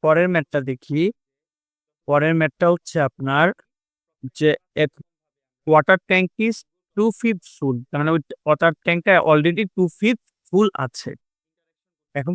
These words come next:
কোয়েশ্চেন বলছে পাইপ A can fill the tank in ten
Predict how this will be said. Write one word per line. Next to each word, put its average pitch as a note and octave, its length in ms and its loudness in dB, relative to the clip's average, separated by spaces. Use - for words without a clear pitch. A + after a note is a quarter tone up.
কোয়েশ্চেন F#3 320 2
বলছে D#3 260 0
পাইপ D3+ 240 4
A - 20 4
can G3+ 200 0
fill F#3 300 0
the G3+ 80 8
tank F#3+ 200 2
in F#3+ 60 0
ten E3+ 140 -2